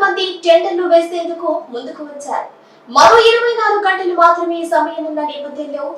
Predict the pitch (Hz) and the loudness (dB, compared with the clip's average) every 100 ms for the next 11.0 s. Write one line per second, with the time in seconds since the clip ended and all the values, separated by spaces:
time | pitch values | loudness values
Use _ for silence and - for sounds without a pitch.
0 | 233 233 269 302 311 294 330 - _ _ | -16 -12 -8 -4 -4 -6 -10 -12 _ _
1 | 233 320 403 415 415 381 381 403 359 359 | 2 4 4 -2 -4 -4 0 0 0 0
2 | 349 349 349 339 349 339 349 339 339 311 | -2 -2 -4 -4 -4 -6 -2 -2 -4 -10
3 | 294 - 285 254 - - _ _ _ _ | -14 -20 -16 -12 -12 -14 _ _ _ _
4 | 254 285 320 403 403 359 349 339 339 330 | -4 2 2 2 -2 -4 0 2 4 4
5 | 330 330 339 330 320 - - _ 269 381 | 2 2 -6 -4 -4 -4 -6 _ -6 0
6 | 466 453 427 415 370 359 339 339 330 330 | 2 2 2 -2 -2 -4 -2 0 0 0
7 | 370 349 339 330 339 339 330 330 330 - | -4 -4 -2 0 -2 -6 -6 -4 -6 -8
8 | 233 311 427 466 453 427 381 370 359 311 | -2 2 4 2 0 -2 -2 0 0 0
9 | 330 349 339 330 311 320 320 320 339 254 | 0 0 -2 -4 -6 -6 -6 -8 -8 -8
10 | 277 339 339 349 320 311 - 269 - - | -6 -8 -10 -10 -10 -10 -10 -10 -8 -8